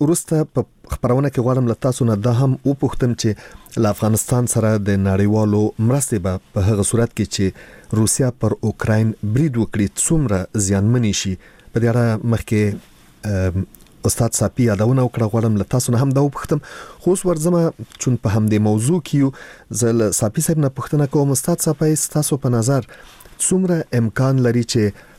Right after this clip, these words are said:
طالبان له دې موقع نه، لکه څنګه چې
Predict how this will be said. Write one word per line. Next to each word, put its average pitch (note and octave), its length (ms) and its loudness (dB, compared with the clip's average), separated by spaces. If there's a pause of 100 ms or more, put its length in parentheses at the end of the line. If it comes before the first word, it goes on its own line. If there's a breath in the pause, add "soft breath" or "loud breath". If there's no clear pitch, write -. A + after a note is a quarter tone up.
(320 loud breath)
طالبان B2 440 2
له G#2+ 160 2
دې A#2+ 200 0
موقع A#2 440 0
نه، G2 260 -2
لکه G2+ 240 -4
څنګه G#2+ 260 0
چې - 140 -4